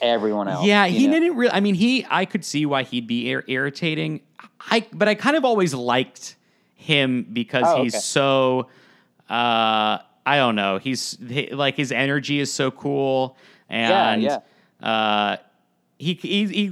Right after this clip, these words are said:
Speaker 2: he, he's got that, like, Baez thing too, which is probably a similar. I, if I hated the Cubs, I would probably hate Baez, but it's like,
Speaker 1: Right.
Speaker 2: because I don't, I can just be like, "Oh, this guy's so fun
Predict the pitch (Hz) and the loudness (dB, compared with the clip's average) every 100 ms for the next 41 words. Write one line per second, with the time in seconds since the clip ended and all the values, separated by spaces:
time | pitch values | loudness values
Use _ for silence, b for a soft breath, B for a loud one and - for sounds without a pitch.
0 | 170 175 208 175 208 208 165 160 120 110 | -6 -2 -2 0 0 0 0 0 0 0
1 | 113 113 110 98 92 - 101 95 92 - | 2 4 2 0 -4 -8 -8 -8 -8 -6
2 | 101 95 87 b b - 190 247 208 269 | -6 -6 -8 b b -2 0 0 0 2
3 | 262 196 160 - 156 123 127 160 170 190 | 2 2 -2 0 0 2 2 0 0 0
4 | 208 135 156 139 113 107 131 113 110 107 | 0 2 0 0 -2 -4 -2 -2 -2 -4
5 | 101 117 101 95 110 101 - 92 90 110 | -4 -4 -4 -6 -8 -10 -6 -4 -2 -2
6 | 113 120 B B - 113 - 110 113 110 | -4 -8 B B -6 -4 -2 -4 -4 -2
7 | 120 123 117 107 113 110 90 98 107 95 | 0 0 0 0 -2 -2 -4 -6 -8 -8
8 | - 95 - b - 170 151 - 123 - | -6 -6 -8 b 0 2 2 0 -2 -2
9 | - 120 107 107 104 101 95 | -2 -2 -2 -2 -2 -2 -6